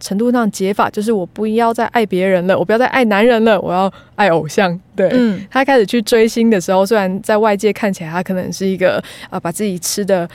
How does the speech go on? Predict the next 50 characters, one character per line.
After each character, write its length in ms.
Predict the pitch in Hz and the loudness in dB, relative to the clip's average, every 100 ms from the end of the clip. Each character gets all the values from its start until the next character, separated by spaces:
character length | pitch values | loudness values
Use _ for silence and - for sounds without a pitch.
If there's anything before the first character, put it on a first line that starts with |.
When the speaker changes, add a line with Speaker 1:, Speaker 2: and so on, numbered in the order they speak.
| - - | -18 -12
Speaker 1:
可 120 | - | -10
能 80 | 175 | -6
很 140 | 196 | -6
胖， 320 | - 262 233 185 | -4 -2 -2 -2
然 100 | 170 | -2
后 120 | 190 | 0
或 120 | 208 | 0
者 120 | 180 | 0
是 160 | 185 202 | 0 0
外 180 | 220 196 | 2 0
表 220 | 185 120 | -2 -4
看， 160 | - - | -8 -2
变 160 | 214 | -2
得 60 | 185 | -2
很 100 | 180 | -4
不 140 | 233 | -4
修 200 | - 220 | 0 -2
边 280 | 214 208 214 | 0 -2 -2
幅， 80 | 226 | -2
Speaker 2:
嗯。 80 | 175 | -2
Speaker 1:
然 100 | 175 | -2
后 120 | 190 202 - _ | -2 -2 -8 _
囤 200 | - 196 | -6 -4
积 140 | 196 220 | -2 -2
了 80 | 196 | -2
很 80 | |
多 140 | 180 220 | 0 0
垃 120 | 208 | 0
圾 200 | - 202 | 0 -2
在 100 | 202 | -2
家 220 | 196 180 | 0 0
里， 120 | 196 | -2
可 120 | 165 190 | -2 -2
是 120 | 226 | 0
他 240 | 214 214 - - - | 0 -4 -6 -20 -16
快 260 | - 208 175 | -4 -2 0
乐。 300 | 185 185 - _ _ _ _ | 0 0 -2 _ _ _ _
对， 100 | 202 | -2
Speaker 2:
嗯。 100 | 269 | 0
Speaker 1:
他 240 | 240 226 233 | 2 2 2
的 140 | 220 | 2
眼， 300 | 208 196 180 - | 0 -2 -4 -4
他 180 | 214 262 | 0 2
的 100 | 226 | 4
那 80 | 233 | 2
个 100 | 220 | 0
全 220 | - 196 | -2 -4
身 160 | 208 214 | 0 0
都 120 | 208 | 0
很 160 | 208 | -2